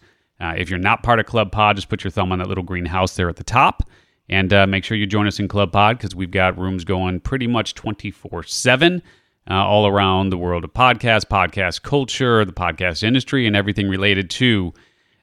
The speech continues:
this world as well, including how to create unstoppable success. And, uh, in the world of podcasting, when so many people end up quitting and, and y-,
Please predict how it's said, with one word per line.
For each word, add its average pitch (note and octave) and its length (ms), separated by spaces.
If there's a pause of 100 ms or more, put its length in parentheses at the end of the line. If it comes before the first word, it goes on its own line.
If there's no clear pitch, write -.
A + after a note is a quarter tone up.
this G2 220
world F#2+ 260
as F2+ 120
well, G#2 180
including A2 600
how G#2 160
to G2+ 60
create G#2 380
unstoppable G2 640
success. - 640
And, F#2 240
uh, G2+ 60
in G2+ 220
the G#2 60
world F#2+ 200
of - 80
podcasting, G#2+ 600
when F2 120
so C3 320
many G#2 240
people G2 640 (480)
end G#2+ 180
up - 140
quitting A#2 680
and, F#2+ 260
and F#2 240
y-, F2+ 160